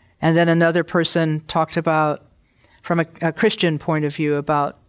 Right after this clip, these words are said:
uh, liberation theology and how the teachings of Jesus help us to understand how to lift others up. And it was, uh,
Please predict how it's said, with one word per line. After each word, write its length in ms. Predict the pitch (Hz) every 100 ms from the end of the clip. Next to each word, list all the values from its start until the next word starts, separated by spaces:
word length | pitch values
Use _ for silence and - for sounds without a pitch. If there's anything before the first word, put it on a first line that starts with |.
| -
uh, 160 | 151
liberation 640 | 151 175 175 165 170 170 151
theology 720 | - 147 151 156 151 - 139
and 160 | 139 143
how 380 | 156 151 143 147 _ _ - _ _ _ -
the 100 | 151
teachings 440 | 165 165 175 151
of 120 | 165 143
Jesus 440 | 151 151 123 -
help 240 | 151 147
us 360 | 143 143 - - _ -
to 160 | 151
understand 540 | 147 143 - 143 139 139
how 180 | 151
to 180 | 147 -
lift 260 | 147 151 -
others 320 | 147 156 151
up. 280 | 131 - _ _ _ _ _ _ _ _ _ _ -
And 180 | 170 175
it 100 | 196
was, 260 | 175 156
uh, 140 | 165